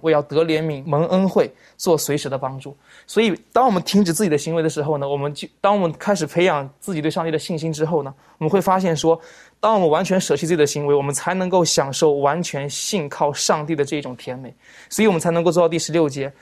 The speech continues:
才能够坦然无惧地来到施恩宝座前，靠着信心去从上帝那里支-，去支取随时的帮助。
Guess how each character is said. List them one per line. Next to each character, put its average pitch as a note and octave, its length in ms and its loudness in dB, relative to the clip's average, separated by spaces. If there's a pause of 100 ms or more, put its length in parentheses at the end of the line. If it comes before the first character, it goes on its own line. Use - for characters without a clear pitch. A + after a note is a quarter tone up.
才 - 100 -4
能 E3 140 4
够 E3 100 8
坦 D#3 260 -2
然 D3+ 160 2
无 D3+ 140 0
惧 E3 120 -4
地 D#3 100 4
来 C#3 80 2
到 D3 120 4
施 - 180 -2
恩 E3 120 4
宝 C3 160 0
座 C#3 160 0
前， C3 260 -12 (340)
靠 F3+ 180 2
着 D#3 80 2
信 D#3 260 -2
心 D3+ 260 -6 (200)
去 - 120 -4
从 D#3 240 0
上 F3 200 2
帝 E3 60 2
那 D#3 120 2
里 C3+ 140 -4
支-， D#3+ 320 -10
去 - 180 -4
支 F3 180 -2
取 D3+ 200 -4
随 C#3+ 180 -2
时 C#3 80 -4
的 C3 80 -6
帮 C3 240 -8
助。 C3+ 160 -20